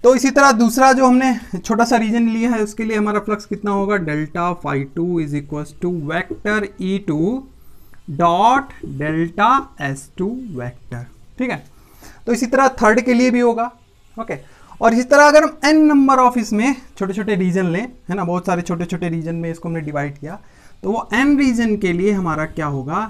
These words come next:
delta phi n is equals to electric field dot delta S N। चलिए,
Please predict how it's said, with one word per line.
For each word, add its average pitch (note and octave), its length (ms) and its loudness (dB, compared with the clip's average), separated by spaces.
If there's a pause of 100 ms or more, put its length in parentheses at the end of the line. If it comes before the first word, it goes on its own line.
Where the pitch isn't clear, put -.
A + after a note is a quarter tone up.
(260)
delta D#3+ 520 -4 (840)
phi F#3+ 220 -2 (180)
n G#3 180 -2
is E3+ 200 -2
equals E3+ 340 -6
to A3 160 -6 (200)
electric E3 680 -6
field E3+ 500 -4 (280)
dot D3 520 -4 (200)
delta B2+ 500 -6 (320)
S G#3 200 -6 (380)
N। A2+ 160 -10 (340)
चलिए, A#2 300 -10